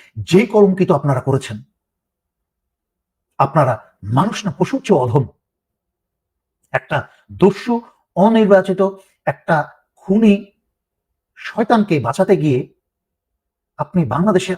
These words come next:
আঠারো কোটি মানুষের জীবন, স্বাধীনতা, সার্বভৌমত্ব নিজের দেশে সব বিলীন করে দিলেন। কি করে পারেন? ইহকা-, পরকাল তো বাদই দিলাম, ইহকালের একবার চিন্তা করেন না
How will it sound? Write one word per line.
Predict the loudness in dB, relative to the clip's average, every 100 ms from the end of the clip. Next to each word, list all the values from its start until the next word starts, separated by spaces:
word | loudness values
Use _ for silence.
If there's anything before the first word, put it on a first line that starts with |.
| -8
আঠারো | -10 -10 -4
কোটি | -2 -2
মানুষের | -2 0 0 0 -2 -2
জীবন, | 0 2 2 0 -6 _ _ _ _ _
স্বাধীনতা, | -10 -2 2 2 2 -2 -4 _ _ -18
সার্বভৌমত্ব | -4 2 4 6 4 0 0 -2 -2 -8 _ _ 0
নিজের | 2 4
দেশে | 2 0 -2
সব | -4 -2
বিলীন | 2 2
করে | 2 0
দিলেন। | 2 0 -4 -12 _ _ _ _ _ _ _ _ _ _ _ _ _
কি | 0 2
করে | 2 2
পারেন? | 2 -2 -10 _ _ _ _ _ _ 0
ইহকা-, | 2 4 0
পরকাল | 2 2 4 2
তো | 4
বাদই | 4 2
দিলাম, | 4 4 2
ইহকালের | 0 0 0
একবার | 0 0
চিন্তা | 0 0 2
করেন | 2 2
না | -2 -6